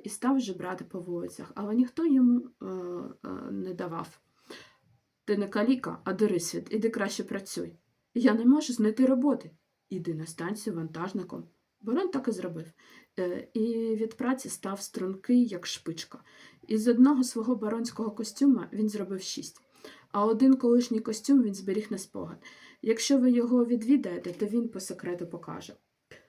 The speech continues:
«От бачите, який товстий я був колись», ка-, каже він. «Та хіба ж це можливо?» — здивуєтеся ви.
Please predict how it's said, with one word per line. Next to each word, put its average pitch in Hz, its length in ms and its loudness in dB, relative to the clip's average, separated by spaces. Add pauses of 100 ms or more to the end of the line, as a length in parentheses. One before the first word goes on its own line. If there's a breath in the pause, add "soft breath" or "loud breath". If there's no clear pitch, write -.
(200 soft breath)
«От 165 140 -6
бачите, 175 480 -2
який 277 280 6
товстий 220 420 -4
я 175 80 -2
був 170 200 -8
колись», 160 360 -6
ка-, 165 360 -10
каже 175 280 -10
він. 160 200 -12 (420 soft breath)
«Та 175 60 -14
хіба 240 340 0
ж - 120 -10
це 277 120 6
можливо?» — 233 680 4
здивуєтеся 185 640 -6
ви. 170 180 -12